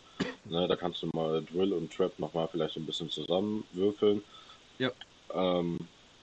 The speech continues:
Speaker 1: aber halt wirklich größtenteils, dass dann halt auch so, so ein, ja, eine bessere Kategorisierung gibt.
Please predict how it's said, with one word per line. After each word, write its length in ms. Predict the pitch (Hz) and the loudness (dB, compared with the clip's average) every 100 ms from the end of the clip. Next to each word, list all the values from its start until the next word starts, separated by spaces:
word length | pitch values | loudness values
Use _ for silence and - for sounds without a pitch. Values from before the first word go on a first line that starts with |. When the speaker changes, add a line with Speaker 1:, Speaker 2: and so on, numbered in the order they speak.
| - | -8
Speaker 1:
aber 160 | - 87 | -2 2
halt 220 | 85 80 | 2 0
wirklich 320 | 90 90 - | -6 -6 -8
größtenteils, 580 | 82 87 92 80 85 - | -4 -4 -2 0 0 2
dass 180 | 82 - | -2 -2
dann 180 | 80 80 | -4 -2
halt 160 | 82 | -2
auch 140 | 65 - | -4 -6
so, 340 | 80 78 73 - - | -4 -4 -6 -10 -14
so 180 | 80 | -8
ein, 280 | 78 78 78 - - - - | -6 -6 -8 -14 -20 -20 -8
ja, 300 | 98 117 101 | -2 -2 -2
eine 120 | 90 | -4
bessere 360 | 78 - 90 87 | -2 0 0 0
Kategorisierung 960 | - 95 - 90 90 82 90 101 80 | 0 -2 -2 -4 -2 0 0 0 -2
gibt. 300 | 78 78 - | -4 -6 -10